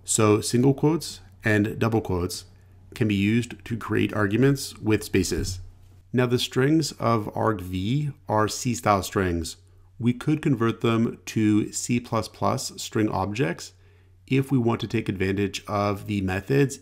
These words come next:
in C plus plus. So for example, we could have here string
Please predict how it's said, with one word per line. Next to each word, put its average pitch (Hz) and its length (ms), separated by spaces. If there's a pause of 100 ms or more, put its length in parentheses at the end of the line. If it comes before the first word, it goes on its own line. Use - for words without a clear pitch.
(100)
in 110 220
C - 140
plus 92 180
plus. - 400 (540)
So 113 180
for - 140
example, 101 680 (960)
we 117 120
could 113 140
have 107 200
here 101 400
string 107 680